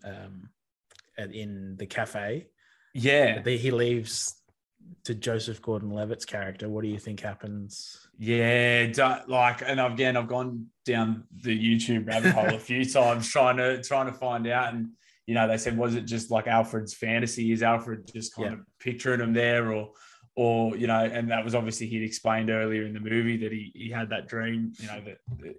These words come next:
Speaker 2: he'd see him in the cafe and he'd just sort of give him a smile and walk away. And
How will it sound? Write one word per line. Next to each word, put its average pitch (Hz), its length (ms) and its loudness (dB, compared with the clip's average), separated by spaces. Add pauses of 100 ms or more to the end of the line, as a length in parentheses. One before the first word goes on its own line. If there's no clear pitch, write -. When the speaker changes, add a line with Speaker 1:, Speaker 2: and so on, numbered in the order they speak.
Speaker 2:
he'd 113 180 -12
see 113 180 -6
him 113 120 -4
in 107 100 -8
the 110 60 -10
cafe 110 400 -6
and 110 100 -4
he'd 104 120 -6
just 117 180 -8
sort 110 120 -4
of 107 100 -8
give 113 140 -2
him 110 140 -4
a 110 40 -6
smile 110 380 -4
and 110 80 -8
walk 113 260 -6
away. 113 240 -4
And 113 120 -6